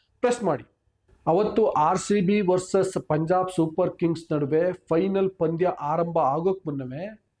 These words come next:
ಕೆ ಎಸ್ ಸಿ ಎ ಅಂದ್ರೆ ಕರ್ನಾಟಕ ಸ್ಟೇಟ್ ಕ್ರಿಕೆಟ್ ಅಸೋಸಿಯೇಷನ್ ಅವರು ಕಬ್ಬನ್ ಪಾರ್ಕ್ ಪೊಲೀಸ್ ಸ್ಟೇಷನ್‌ಗೆ ಹೋಗಿ, "ನಾಳೆ ನಮ್ಗೆ ಸಂಭ್ರಮಾಚರಣೆಯನ್ನ ಮಾಡ್ಲಿಕ್ಕೆ ಅವಕಾಶ ಮಾಡ್ಕೊಡಿ" ಅಂತ ಕೇಳಿದ್ರು. ಆದ್ರೆ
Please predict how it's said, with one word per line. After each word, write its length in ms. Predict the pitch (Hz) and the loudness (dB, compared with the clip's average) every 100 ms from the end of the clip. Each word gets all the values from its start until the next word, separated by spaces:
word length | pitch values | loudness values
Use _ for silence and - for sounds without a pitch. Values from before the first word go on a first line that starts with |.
| _ _ _ | _ _ _
ಕೆ 180 | 185 185 | 2 2
ಎಸ್ 220 | 190 185 | 2 -2
ಸಿ 160 | 180 | -4
ಎ 120 | 151 143 - | -2 -4 -6
ಅಂದ್ರೆ 220 | 156 175 | -4 -4
ಕರ್ನಾಟಕ 560 | 185 151 147 165 165 - | -4 -4 -4 -4 -4 -8
ಸ್ಟೇಟ್ 500 | 160 - 165 165 - | -8 -6 -4 -4 -6
ಕ್ರಿಕೆಟ್ 400 | 147 - 165 165 143 | -10 -4 -4 -4 -10
ಅಸೋಸಿಯೇಷನ್ 720 | - 170 170 156 160 147 127 | -2 -2 -2 -8 -6 -8 -8
ಅವರು 360 | 127 190 262 _ _ _ _ | -6 -6 -8 _ _ _ _
ಕಬ್ಬನ್ 360 | 160 147 185 185 | -2 0 -2 0
ಪಾರ್ಕ್ 280 | 180 175 170 - - | 0 0 -2 -12 -4
ಪೊಲೀಸ್ 200 | 165 180 | -2 -2
ಸ್ಟೇಷನ್‌ಗೆ 440 | - 160 156 135 | -2 -4 -4 -4
ಹೋಗಿ, 500 | 135 127 131 214 277 _ _ - | -2 -4 -4 -6 -8 _ _ -8
"ನಾಳೆ 260 | 135 165 196 | -2 0 0
ನಮ್ಗೆ 340 | 175 156 156 | 0 -2 -2
ಸಂಭ್ರಮಾಚರಣೆಯನ್ನ 840 | 190 - 151 165 165 160 147 147 147 | -4 -4 -2 0 -2 -4 -6 -8 -6
ಮಾಡ್ಲಿಕ್ಕೆ 460 | 147 139 135 135 190 | -6 -6 -8 -8 -6
ಅವಕಾಶ 440 | 156 151 151 - | -6 -4 -6 -6
ಮಾಡ್ಕೊಡಿ" 500 | 139 139 135 143 135 | -8 -8 -8 -6 -4
ಅಂತ 220 | 135 127 190 247 _ _ | -6 -8 -12 -12 _ _
ಕೇಳಿದ್ರು. 380 | - 208 160 - - _ _ _ _ _ _ _ _ _ - | -2 0 0 -2 -10 _ _ _ _ _ _ _ _ _ -4
ಆದ್ರೆ 400 | 165 208 240 247 | 0 2 0 0